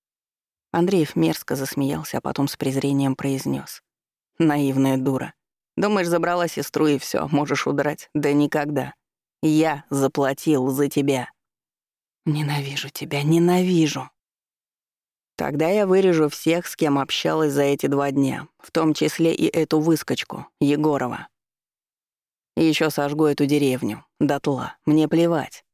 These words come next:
Даже этот домишко подпалил, чтобы вытащить тебя. Думал, защитников устраню. А за тобой дело не станет, ведь спасительница. А ты сама явилась первая». «Отстань от меня!» «Владимир Егорович, за нами погоня».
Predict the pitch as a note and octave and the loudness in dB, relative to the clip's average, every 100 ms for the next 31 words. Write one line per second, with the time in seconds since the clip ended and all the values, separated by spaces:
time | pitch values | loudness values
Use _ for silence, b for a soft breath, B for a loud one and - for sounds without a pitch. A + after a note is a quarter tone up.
0 | _ - D3 C#3+ D3 D3+ C#3+ D3 D3+ D3 | _ -2 0 0 0 0 0 2 4 2
1 | - C3+ C3+ - C#3 C#3 C3+ - C#3+ C#3+ | 0 -4 -4 -4 -2 0 0 0 0 2
2 | C#3+ - C3+ - C#3 C3 B2 - _ _ | 0 -2 -4 -4 -2 -2 -2 -8 _ _
3 | - F3+ E3+ D#3+ D#3 D3+ - F3+ D3+ C3 | 0 2 2 2 2 0 0 0 2 0
4 | B2+ C3+ - C3+ C3 B2+ - _ _ _ | -2 -4 -4 -2 -2 -4 -12 _ _ _
5 | _ - F3+ D3 C#3+ D3+ C#3+ C#3+ C#3 C#3 | _ -4 -2 -2 0 0 2 2 2 2
6 | C#3 - D3 C#3 C3 C3 - - C3+ D#3 | 2 0 -2 0 0 -2 -4 -6 -2 0
7 | D3 C3 B2+ B2+ - - - _ _ _ | 0 0 -2 -4 -10 -16 -20 _ _ _
8 | _ _ - C3+ C#3+ D3 E3 D3 C#3+ D3 | _ _ -8 -4 0 0 0 0 0 2
9 | C#3 C3+ B2+ - - C3+ C3+ C3+ B2 A#2+ | 2 0 -2 -6 -2 0 0 -2 -4 -8
10 | _ _ _ _ _ _ _ _ _ D3 | _ _ _ _ _ _ _ _ _ -4
11 | D3 - - F3 D3 D3 - D#3+ E3 C#3 | -2 -4 -6 -2 0 0 2 4 4 0
12 | - _ _ _ _ _ _ _ _ _ | -6 _ _ _ _ _ _ _ _ _
13 | _ - C3+ C3+ C#3+ D#3 D3 C#3+ D3 C#3 | _ -4 -2 0 2 2 4 2 2 0
14 | C3 B2 C#3 C#3 C#3+ C#3 C3+ C#3 C#3+ C3+ | 0 0 0 2 2 0 0 -2 -2 -2
15 | B2 | -4